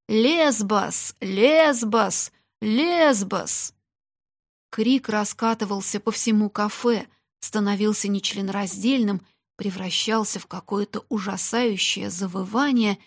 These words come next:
и внезапно, как бы с новым порывом,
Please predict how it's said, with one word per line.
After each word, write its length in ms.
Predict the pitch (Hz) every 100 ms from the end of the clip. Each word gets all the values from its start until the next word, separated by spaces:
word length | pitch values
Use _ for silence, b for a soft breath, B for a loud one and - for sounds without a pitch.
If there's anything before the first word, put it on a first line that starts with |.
| b _ _ _ _
и 80 | -
внезапно, 720 | 190 190 185 262 277 202 165 - _ _ _ _
как 200 | 185 175
бы 120 | 180
с 140 | - 208
новым 400 | 226 226 185 -
порывом, 640 | 87 - 254 226 190 -